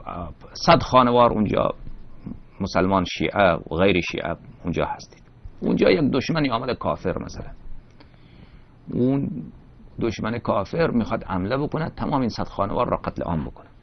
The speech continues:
خب اینجا یا شما قدرت بر دفع اون بلا دارید یا ندارید. اگر قدرت بر دفع آنها دارید، اینجا لازم و ضروری است که شما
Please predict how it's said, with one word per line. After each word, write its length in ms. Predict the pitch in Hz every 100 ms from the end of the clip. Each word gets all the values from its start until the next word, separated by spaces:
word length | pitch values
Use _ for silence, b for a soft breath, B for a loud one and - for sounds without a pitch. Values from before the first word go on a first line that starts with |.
| -
خب 180 | - 73
اینجا 560 | 80 78 67 82 76 - - - B B B B B -
یا 180 | - -
شما 340 | - 117 98
قدرت 340 | - 87 98 90
بر 260 | 71 73 - - - 78
دفع 300 | 101 - -
اون 240 | 71 80
بلا 240 | 73 82 92
دارید 380 | 85 127 156
یا 120 | 67 107
ندارید. 460 | - - - - - -
اگر 240 | - 139
قدرت 460 | 120 - 85 117 -
بر 160 | 82 80
دفع 440 | 76 104 - 78
آنها 300 | 71 71 67
دارید، 280 | - - - - - -
اینجا 260 | 82 87
لازم 540 | 82 - 57 - 85 -
و 60 |
ضروری 380 | 85 73 69 73
است 240 | - - - B B B B B B -
که 60 | -
شما 640 | 82 87 87 107 139 90